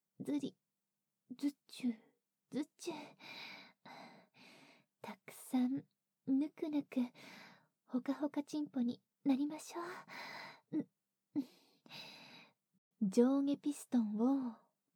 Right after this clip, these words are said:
中断して、おちんぽをすっぽり挟んだまま、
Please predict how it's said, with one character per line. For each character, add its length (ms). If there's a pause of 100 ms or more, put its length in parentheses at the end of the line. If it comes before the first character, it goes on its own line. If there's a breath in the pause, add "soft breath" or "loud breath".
(140)
中 320
断 240
し 120
て、 300 (680 loud breath)
お 100
ち 200
ん 100
ぽ 160
を 180
す 220
っ 20 (260)
ぽ 120
り 100
挟 340
ん 80
だ 120
ま 120
ま、 320